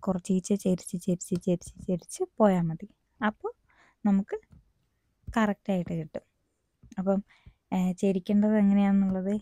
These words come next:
ഈ വീഡിയോ കണ്ടു കഴിയുമ്പോൾ നിങ്ങൾക്ക് മനസ്സിലാവുമായിരിക്കും എന്ന് ഞാൻ വിശ്വസിക്കുന്നു. കുറച്ചീച്ചെ ചെരിച്ച് ചെരിച്ച് പോയാൽ മതി. ഒരുപാട് ചെരിക്കുമ്പോൾ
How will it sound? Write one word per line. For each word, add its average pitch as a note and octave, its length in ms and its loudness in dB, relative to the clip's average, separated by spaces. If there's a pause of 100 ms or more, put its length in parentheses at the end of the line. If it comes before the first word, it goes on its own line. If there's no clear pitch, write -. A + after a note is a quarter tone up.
ഈ G3 140 0
വീഡിയോ F#3 400 0
കണ്ടു F#3+ 240 0
കഴിയുമ്പോൾ F#3 340 -2
നിങ്ങൾക്ക് F3+ 300 -2
മനസ്സിലാവുമായിരിക്കും E3 800 -10
എന്ന് F3 200 0
ഞാൻ E3+ 140 -4
വിശ്വസിക്കുന്നു. E3+ 640 -6 (560)
കുറച്ചീച്ചെ A3 600 2
ചെരിച്ച് G3 280 -2
ചെരിച്ച് F3+ 320 -2
പോയാൽ F3 240 -2
മതി. E3+ 200 -2 (100)
ഒരുപാട് B3 360 4
ചെരിക്കുമ്പോൾ A3 500 4